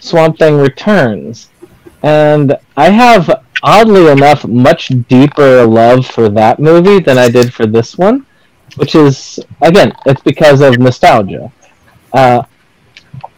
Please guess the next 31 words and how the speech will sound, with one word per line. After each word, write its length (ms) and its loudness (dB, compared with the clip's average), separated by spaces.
I 120 0
mean, 120 2
I 140 2
didn't 180 2
even 140 2
realize 360 2
Wes 180 -2
Craven 380 0
was 180 -2
involved 680 2
until, 540 0
<laughs> 280 -4
until 340 0
this 260 0
time. 580 -6
I 100 2
still 280 0
have, 460 2
uh, 260 2
but 200 2
I 60 2
still 260 0
have 280 0
to 80 -4
get 320 -2
that, 180 -4
the 100 -8
sequel. 400 -8
And, 260 2
and 220 2
the 320 2